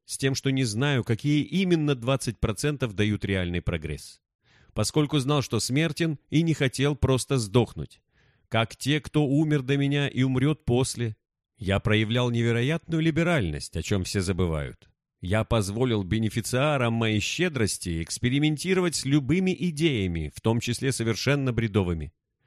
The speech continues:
Хорошо, но результаты меня смущали. И вот последняя капля. Один из процессов, верно, порождает собственные процессы. «Проблема ученика-чародея»,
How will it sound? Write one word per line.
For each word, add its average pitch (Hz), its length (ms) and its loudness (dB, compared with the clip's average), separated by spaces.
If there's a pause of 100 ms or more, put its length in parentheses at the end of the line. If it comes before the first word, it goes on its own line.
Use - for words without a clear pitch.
(120)
Хорошо, 110 600 0 (420)
но 107 160 2
результаты 147 580 0
меня 113 240 0
смущали. 110 680 -2 (520)
И 95 120 -2
вот 147 240 -2
последняя 110 600 0
капля. 87 480 -2 (240)
Один 101 340 0
из 113 120 0
процессов, 151 640 -2
верно, 127 640 0 (200)
порождает 113 540 0
собственные 101 680 0
процессы. 82 680 -6 (800)
«Проблема 101 580 2
ученика-чародея», 135 1200 0